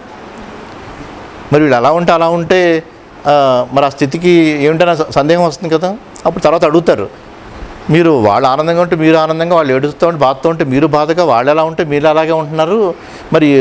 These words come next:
ఏమిటి తేడా?" అని. అంటే ఆయన ఏమంటారంటే, "నేను వాళ్ళ మనోదేహాలతో, వాళ్ళ మనోదేహాలు నా మనోదేహాలే,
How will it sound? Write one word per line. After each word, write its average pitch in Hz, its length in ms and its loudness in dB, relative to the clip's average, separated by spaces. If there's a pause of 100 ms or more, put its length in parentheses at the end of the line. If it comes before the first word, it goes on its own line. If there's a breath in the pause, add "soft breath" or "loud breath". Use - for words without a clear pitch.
(260)
ఏమిటి 170 220 0
తేడా?" 156 300 2
అని. 101 180 -4 (640 loud breath)
అంటే 175 300 2 (160)
ఆయన 123 160 2
ఏమంటారంటే, 151 800 0 (280 loud breath)
"నేను 160 180 2
వాళ్ళ 147 160 2
మనోదేహాలతో, 160 880 0 (540)
వాళ్ళ 107 200 2
మనోదేహాలు 143 600 2
నా 117 180 2
మనోదేహాలే, 127 800 -2